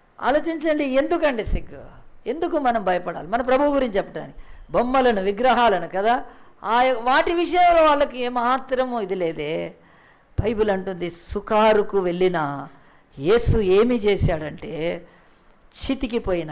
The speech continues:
నలిగిపోయిన, అవమానకరమైన, సిగ్గుకరమైన, మనుషులను ఎదుర్కోలేని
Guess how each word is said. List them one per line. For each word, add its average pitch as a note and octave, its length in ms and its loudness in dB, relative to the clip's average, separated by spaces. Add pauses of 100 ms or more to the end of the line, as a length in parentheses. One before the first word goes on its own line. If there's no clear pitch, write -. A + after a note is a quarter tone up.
నలిగిపోయిన, F3+ 800 -4
అవమానకరమైన, F3+ 1080 0
సిగ్గుకరమైన, G3+ 1000 -4
మనుషులను A3 540 -4
ఎదుర్కోలేని D#3 680 -6